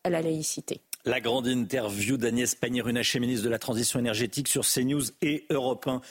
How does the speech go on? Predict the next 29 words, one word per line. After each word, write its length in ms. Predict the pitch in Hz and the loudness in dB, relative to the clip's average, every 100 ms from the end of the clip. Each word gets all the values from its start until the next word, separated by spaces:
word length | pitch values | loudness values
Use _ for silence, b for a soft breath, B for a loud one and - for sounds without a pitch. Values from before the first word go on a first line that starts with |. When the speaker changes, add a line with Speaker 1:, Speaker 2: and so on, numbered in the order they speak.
| B | B
Speaker 2:
Le 220 | 139 170 | 0 0
projet 240 | 170 185 170 | 0 0 2
de 60 | |
loi 100 | 170 | 2
immigration, 480 | 165 147 147 - 131 | 2 2 0 0 2
il 80 | 135 | 2
arrive 260 | 135 110 | 0 0
lundi 360 | 135 180 180 196 | 0 2 0 0
dans 100 | 165 | 0
l'hémicycle 560 | 165 160 - 127 - - B B | 2 2 2 0 -4 -8 B B
à 80 | 104 | -2
l'Assemblée 520 | 104 - 117 127 107 | 0 0 2 2 0
nationale. 500 | 113 - 110 95 90 156 | 0 0 0 0 -2 -2
Il 100 | 127 | 0
risque 260 | 143 - | -2 -4
de 100 | 113 | -4
faire 200 | 110 117 | -2 -4
pchit 300 | - - 170 - - | -2 -2 -2 -4 -4
dès 160 | 160 | -2
lundi, 380 | 170 139 123 180 B B | 0 -2 -2 -4 B B
puisque 240 | - 135 147 | -4 0 2
si 200 | - 127 | 0 -2
toutes 320 | - 269 175 | -2 -2 0
les 180 | 185 170 | 0 2
oppositions 720 | 151 180 170 160 - 160 147 B B B | 0 0 0 2 2 0 -2 B B B
venaient 340 | 113 156 170 | -2 0 0
à 80 | 127 | 0
voter 500 | 135 135 123 110 - _ - | 0 -2 0 0 -4 _ -4
contre, 460 | 196 220 262 - | 0 0 -2 -6